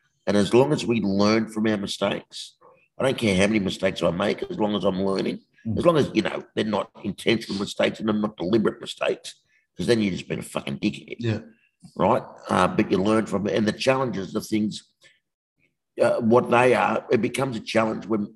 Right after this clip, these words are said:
Speaker 1: when a, what, a so-called problem is put in front of us. And if we turn our back on it, that problem has gotten ten times bigger and ten times harder. But if we choose to face it, it then becomes a challenge. And no matter what challenge is in front of us, there's a way around it,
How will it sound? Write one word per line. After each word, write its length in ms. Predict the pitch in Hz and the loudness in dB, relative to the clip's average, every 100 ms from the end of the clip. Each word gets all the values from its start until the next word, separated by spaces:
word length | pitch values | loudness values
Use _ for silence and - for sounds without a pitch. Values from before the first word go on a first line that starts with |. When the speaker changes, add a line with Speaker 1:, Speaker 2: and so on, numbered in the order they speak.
| - | -2
Speaker 1:
when 140 | 107 | 0
a, 200 | 95 - _ | 0 -4 _
what, 220 | 113 - - | -8 -8 -6
a 40 | - | -2
so-called 520 | - 131 - - - | 2 2 4 0 2
problem 300 | 139 139 120 | 2 2 0
is 100 | - | -4
put 160 | - 104 | -4 -6
in 80 | |
front 220 | - 90 92 | -4 -6 -2
of 80 | |
us. 160 | - - - _ - _ _ _ - | -4 -6 -12 _ -20 _ _ _ 0
And 100 | 110 | 2
if 60 | 101 | 4
we 100 | 110 | 4
turn 220 | 127 117 | 4 4
our 100 | 101 | 4
back 340 | 113 127 - | 4 2 2
on 120 | 87 87 | -4 -6
it, 120 | - _ _ _ _ _ _ - _ | -12 _ _ _ _ _ _ -20 _
that 220 | 110 107 | 2 2
problem 320 | 101 113 117 101 | 4 4 4 -2
has 140 | 92 | -4
gotten 260 | 107 104 92 | -4 -4 -2
ten 220 | 120 117 | 0 2
times 240 | 95 101 - | 0 -2 -4
bigger 220 | 104 107 | -2 -2
and 120 | 101 | -2
ten 200 | 110 107 | -2 0
times 240 | 101 95 | -2 -2
harder. 320 | 104 123 - - - _ _ _ - | 0 2 0 -4 -20 _ _ _ -2
But 100 | 110 | 0
if 80 | 101 | 0
we 80 | 95 | -4
choose 220 | 98 98 | -4 -4
to 100 | - | -6
face 400 | - 110 120 - | -2 0 0 -2
it, 100 | - | -6
it 80 | 107 | -4
then 140 | 101 95 | -2 -2
becomes 300 | - 87 85 | -4 -4 -6
a 60 | |
challenge. 640 | - 85 78 80 - - - _ _ _ _ - | -4 -2 -2 -6 -12 -16 -16 _ _ _ _ -2
And 80 | 98 | 2
no 100 | 95 | 4
matter 200 | 107 104 | 4 2
what 220 | 101 113 | 2 0
challenge 340 | - 117 107 95 | 0 2 2 0
is 120 | 80 | -4
in 100 | 85 | -6
front 260 | - 113 113 | -6 -4 -2
of 80 | |
us, 220 | 90 90 - | -4 -6 -4
there's 160 | 95 85 | -2 0
a 40 | |
way 160 | 95 85 | 2 0
around 320 | 78 101 101 | 0 -2 0
it, 100 | 101 | 0